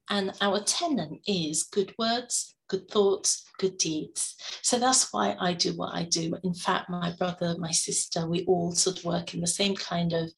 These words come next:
area because we really feel that these principles are really important. But on a practical level, I have a motto I turn to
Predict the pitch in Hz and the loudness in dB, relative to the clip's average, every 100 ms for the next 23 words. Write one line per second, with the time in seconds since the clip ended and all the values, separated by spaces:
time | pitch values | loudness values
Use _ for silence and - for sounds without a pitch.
0 | _ - - - 214 240 285 349 349 294 | _ -20 -10 2 4 6 6 6 4 2
1 | - - - 240 233 240 233 - - 202 | 2 0 0 -2 -2 -2 -2 -4 -2 0
2 | 196 185 180 - - - 185 180 165 - | 2 0 -4 -6 -12 -2 0 2 0 -2
3 | - - 185 190 - 170 170 - 160 165 | -4 -4 -2 -2 -4 -4 -2 -2 -2 -2
4 | 165 160 160 160 - 170 170 147 143 - | -4 -4 -6 -8 -6 -4 0 -2 -4 -8
5 | - - - _ - 208 226 277 294 - | -20 -20 -20 _ -4 2 4 6 4 0
6 | - - 294 - - 220 - - 156 147 | -4 0 0 2 0 0 -4 -2 -2 0
7 | 143 - 143 143 180 226 - - _ - | -2 -2 -2 0 0 -2 -8 -20 _ 2
8 | 190 180 - 185 175 180 170 170 - 165 | 4 4 4 2 0 0 0 2 0 2
9 | 170 170 - - 165 165 - | -2 -2 -2 -2 0 0 -2